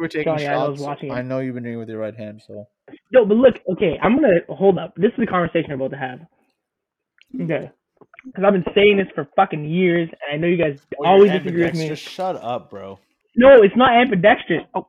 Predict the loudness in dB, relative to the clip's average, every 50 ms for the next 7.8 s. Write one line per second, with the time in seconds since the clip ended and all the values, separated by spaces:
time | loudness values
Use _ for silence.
0 | _ -2 -2 -2 -2 -2 2 2 4 4 4 4 6 6 8 6 6 6 4 4
1 | 4 2 2 2 0 -2 -2 -2 -4 -4 -4 -6 -6 -4 -4 -4 -2 -2 -2 -2
2 | -2 -4 -6 -8 -6 -4 -2 0 0 0 0 -4 -6 -10 -14 -16 _ _ _ _
3 | -8 -2 2 2 2 2 2 -2 -2 -2 -2 0 2 2 2 0 -2 -6 _ _
4 | _ _ _ _ _ _ _ 4 4 6 6 6 6 6 6 4 4 2 2 2
5 | 2 2 2 2 2 2 2 4 4 4 2 2 2 2 0 -2 -4 -4 -4 -6
6 | -8 -8 -8 -8 -10 _ 0 4 6 6 6 6 6 4 4 4 4 2 0 0
7 | 0 -2 0 0 -2 -2 -2 -2 -2 -4 -4 -4 -4 -2 0 0